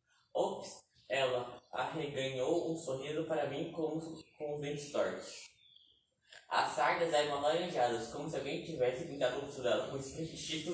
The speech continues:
líquido. Tentei ficar calmo. O orientador da escola me disse um milhão de vezes: "Conte até dez, controle o seu gênio." Mas estava tão furioso que me deu um branco. Uma onda rugiu nos meus ouvidos. Não me lembro de ter tocado nela.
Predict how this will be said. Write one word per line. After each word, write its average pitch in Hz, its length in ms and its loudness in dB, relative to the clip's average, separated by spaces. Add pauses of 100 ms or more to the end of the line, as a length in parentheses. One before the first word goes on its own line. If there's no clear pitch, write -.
líquido. 113 520 -6 (1000)
Tentei 175 320 -2
ficar 214 320 -2
calmo. 127 300 -2
O 135 120 -4
orientador 151 520 0
da 147 80 0
escola 147 480 -2
me 147 100 -6
disse 156 220 -4
um 175 80 -2
milhão 175 240 -2
de 170 60 -8 (120)
vezes: - 380 -8 (320)
"Conte 110 260 -4
até 92 160 -4
dez, 107 400 2
controle 107 440 0
o - 60 -4
seu 185 140 -2
gênio." 101 500 -4 (760)
Mas 120 260 2
estava 135 500 2
tão 233 240 2
furioso 147 680 2 (140)
que 156 80 -4
me 151 60 -4
deu 160 120 2
um 165 100 0
branco. - 560 -2 (200)
Uma 143 440 0
onda 160 360 2
rugiu 160 480 0
nos - 160 -2
meus 131 220 -2
ouvidos. 110 520 -4
Não 139 200 0
me 165 120 0
lembro 139 300 -2
de 165 60 -6
ter 156 120 -4
tocado 143 300 -2
nela. 104 500 2